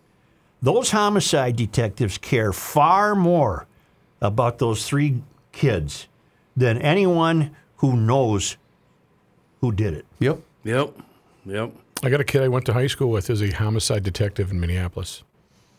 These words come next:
Speaker 4: And I can guarantee you he cares about
Speaker 1: He cares more about those three <clears throat> kids
Speaker 4: Yeah.
Speaker 1: that were shot than anyone, uh, in the neighborhood who might know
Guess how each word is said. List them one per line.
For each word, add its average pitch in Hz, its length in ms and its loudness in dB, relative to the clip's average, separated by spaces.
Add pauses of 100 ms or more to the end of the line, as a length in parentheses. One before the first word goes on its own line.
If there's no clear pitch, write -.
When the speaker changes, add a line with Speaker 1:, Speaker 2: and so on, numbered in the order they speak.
(340)
Speaker 4:
And 110 140 -2
I 107 80 -2
can 110 200 -2
guarantee 104 500 -2
you 87 300 -2
he - 160 -4
cares 95 360 -2
about 82 260 -2
Speaker 1:
He - 80 0
cares 180 460 2
more 196 380 2
about 190 440 2
those 170 300 -2
three 160 380 0
<clears throat> - 40 -20
kids 107 440 -2
Speaker 4:
Yeah. 107 60 -2
Speaker 1:
that 123 120 0
were 120 120 0
shot 98 560 -4 (720)
than 120 380 0
anyone, 202 760 2 (600)
uh, 135 400 2
in 180 180 2
the 190 100 2
neighborhood 131 680 2
who 139 220 2
might 143 280 0
know 135 560 2